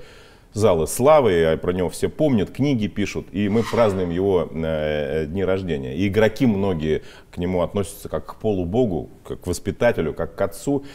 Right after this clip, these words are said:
И, и этого, как говорится, из истории, э, не вычеркнешь. Но история хоккея того периода и практика,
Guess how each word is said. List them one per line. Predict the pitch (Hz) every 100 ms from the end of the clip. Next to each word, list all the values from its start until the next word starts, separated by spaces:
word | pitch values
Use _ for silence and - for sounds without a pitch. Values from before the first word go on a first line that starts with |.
| - -
И, | 87
и | 82 113 120
этого, | 156 139 143
как | 101
говорится, | 101 98
из | 90
истории, | 90 - 104 95 87 80
э, | 78 76 69
не | 78 92
вычеркнешь. | 80 - - - - - - - -
Но | 95 135 151 147 -
история | 95 - 120 104
хоккея | 107 104 107
того | - 110 117
периода | - 104 156 147 80
и |
практика, | - 87 - - -